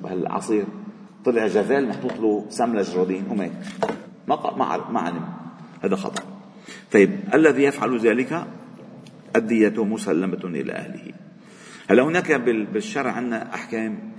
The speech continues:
آه، في دية مغلظة ودية مخففة. الدية المخففة لقتل الخطأ، والدية المغلظة لقتل العمد وشبه العمد. ما الفرق بينهما؟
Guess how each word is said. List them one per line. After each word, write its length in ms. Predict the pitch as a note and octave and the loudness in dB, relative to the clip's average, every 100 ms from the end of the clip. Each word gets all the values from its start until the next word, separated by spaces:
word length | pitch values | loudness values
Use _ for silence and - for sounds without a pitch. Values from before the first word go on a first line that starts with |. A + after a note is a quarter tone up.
| - - - | -16 -20 -6
آه، 180 | - - | -4 -4
في 260 | - A#2+ A#2 | -4 0 2
دية 240 | G2+ C#3+ | 4 4
مغلظة 520 | B2 G2+ C#3 C3 C3 | 4 2 2 2 0
ودية 320 | B2+ A2 A#2+ A2 | 0 2 2 0
مخففة. 540 | F#2+ G2+ - F2 G2 - - - - - - - - - _ - | -2 -6 -6 -10 -12 -16 -20 -20 -20 -20 -20 -20 -20 -20 _ 2
الدية 160 | D3 | 4
المخففة 600 | E3 D3+ D#3+ D3+ C#3+ D#3 - - - - - - - _ | 4 0 -2 -2 -4 -4 -8 -14 -20 -20 -20 -20 -20 _
لقتل 360 | A#2 B2 - A#2+ | 4 4 2 -2
الخطأ، 520 | G2+ G2+ - - - - - - - - - - | -2 -2 -6 -8 -12 -20 -20 -20 -20 -20 -20 -4
والدية 280 | - F#2 C#3+ | 4 8 8
المغلظة 840 | C3+ A2+ G2+ G#2+ F#2 F#2+ G2 - - | 8 6 4 2 2 0 -4 -8 -10
لقتل 460 | F2+ F#2 A2 - G2+ | -6 -4 -4 -2 -2
العمد 380 | D#2+ G2+ B2+ A#2 | 0 0 -2 0
وشبه 460 | G#2 - G#2 F#2+ | 0 0 -4 -4
العمد. 340 | D#2+ D2 C#2+ C2 - - - - - - - - - | -4 -6 -8 -10 -14 -18 -18 -20 -20 -20 -20 -20 -2
ما 140 | A#2 | 2
الفرق 360 | F3+ E3 E3 D#3 | 2 2 0 2
بينهما؟ 680 | C3 C3+ B2+ B2 B2 B2 - | 2 2 0 -2 -4 -6 -12